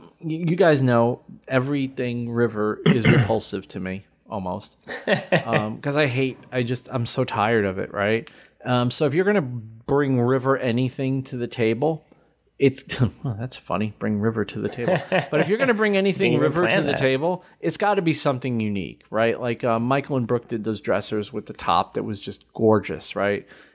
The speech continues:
Speaker 1: It was technically a river table, but come on,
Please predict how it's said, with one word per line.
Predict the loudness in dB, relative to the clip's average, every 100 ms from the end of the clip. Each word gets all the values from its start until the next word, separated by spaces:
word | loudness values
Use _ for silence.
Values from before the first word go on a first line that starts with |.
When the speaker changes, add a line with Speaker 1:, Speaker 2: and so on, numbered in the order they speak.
| -4
Speaker 1:
It | 0
was | 0 -2
technically | -6 -4 -4 -4 0 2
a |
river | 2 2 0
table, | -2 0 2 0
but | 0 -2 -2
come | -2
on, | -2